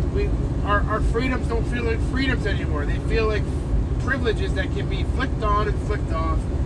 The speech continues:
whenever the government decides, solely on their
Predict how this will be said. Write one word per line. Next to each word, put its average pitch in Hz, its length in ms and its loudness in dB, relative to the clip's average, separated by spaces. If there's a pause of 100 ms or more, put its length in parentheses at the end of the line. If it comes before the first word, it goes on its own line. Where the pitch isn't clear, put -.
(320)
whenever 247 280 0
the - 60 -4
government - 420 0
decides, - 580 -2 (560)
solely 233 440 2
on 208 300 2 (840)
their 202 460 0